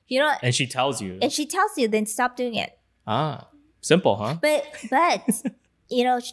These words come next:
Speaker 1: she could find other things. Um, maybe she might not put it as chivalry, but maybe she appreciates other ca-, acts of, other acts of kindness.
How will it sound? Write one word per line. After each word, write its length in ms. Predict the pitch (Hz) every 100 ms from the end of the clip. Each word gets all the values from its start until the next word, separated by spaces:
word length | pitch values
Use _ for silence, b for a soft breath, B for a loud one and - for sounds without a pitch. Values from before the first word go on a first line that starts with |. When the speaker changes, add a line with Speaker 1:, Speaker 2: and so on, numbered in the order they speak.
| -
Speaker 1:
she 220 | - -
could 140 | 302 311
find 240 | 285 269 208
other 300 | 214 220 233
things. 640 | 226 196 175 175 196 - - _ -
Um, 540 | 208 196 208 - - - _ 180
maybe 360 | 226 226 220
she 160 | 233 -
might 220 | 208 208
not 220 | 196 196 -
put 120 | 220
it 160 | 202 -
as 300 | - 190 -
chivalry, 720 | - - 214 208 190 - 196 226 _
but 340 | - 208 190 - b b b _
maybe 200 | 214 214
she 340 | 208 240 208 - _
appreciates 640 | 196 190 - 214 - 202 - -
other 280 | 202 208 185
ca-, 340 | - 156 156 _ _ -
acts 400 | 214 214 - -
of, 160 | 202 - _ _ -
other 260 | 220 226 -
acts 300 | 190 190 -
of 100 | -
kindness. 720 | - 196 190 - 185 - -